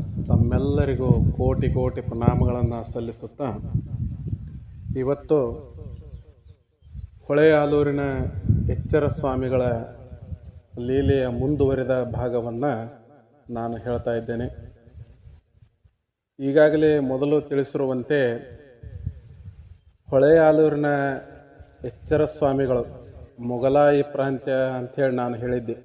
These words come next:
ಅವರು ಜನಿಸಿದ ಸ್ಥಳ ಮೊಗಲಾಯಿ ಪ್ರಾಂತ್ಯ ಅಂತಂದ್ರೆ, ಕುಷ್ಟಗಿ ತಾಲೂಕಿನ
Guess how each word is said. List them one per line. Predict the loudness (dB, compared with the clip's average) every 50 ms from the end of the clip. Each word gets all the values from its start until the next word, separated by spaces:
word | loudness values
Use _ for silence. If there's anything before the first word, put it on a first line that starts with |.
| _ -16 -10
ಅವರು | -8 -6 -6 -6
ಜನಿಸಿದ | -4 -4 -4 -4 -4 -4 -6 -4 -2 -2 -4
ಸ್ಥಳ | -4 -6 -6 -4 -4
ಮೊಗಲಾಯಿ | -2 -4 -4 -6 -4 -2 0 0 0 0 -2
ಪ್ರಾಂತ್ಯ | -4 -6 -6 -4 -4 -6 -6 -8 -8
ಅಂತಂದ್ರೆ, | -8 -8 -8 -8 -6 -2 2 2 2 2 0 -2 -6 -14 -18 -20 -20 -20 -12 -12 -12 -12 -12 -14 -18 -18 -20 -18 -10
ಕುಷ್ಟಗಿ | -10 -10 -6 -6 -4 0 2 2
ತಾಲೂಕಿನ | 2 4 4 4 4 4 2 0 -2 0 2